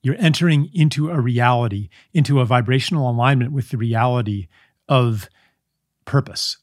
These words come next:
of intelligence. 'Cause we are powerful creators. When we live in a story that the events of the world are the random result of physical forces and, and the self-interested calculations of, of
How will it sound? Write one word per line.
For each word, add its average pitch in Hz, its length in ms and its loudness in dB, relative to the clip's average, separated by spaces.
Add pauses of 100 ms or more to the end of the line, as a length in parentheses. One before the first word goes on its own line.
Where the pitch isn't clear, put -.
of 151 120 0
intelligence. 120 840 -4 (360)
'Cause 120 120 -4
we 220 120 2
are 233 60 -2
powerful 151 380 -2
creators. 117 480 -2
When 135 80 0
we 143 100 2
live 165 220 2
in 226 60 0
a 151 60 -2
story 147 600 -2 (380)
that 139 320 0 (320)
the 131 180 2
events 143 340 0
of 165 100 -4
the 143 100 -2
world 131 520 0
are 123 460 0 (420)
the 123 260 -2
random 143 720 0
result 120 540 -2 (320)
of 131 180 0
physical 131 400 -2
forces 143 600 -2
and, 120 440 -4 (420)
and 123 280 0
the 117 380 -4
self-interested 135 1080 -2 (500)
calculations 147 840 -2
of, 120 540 -6 (580)
of 117 420 -4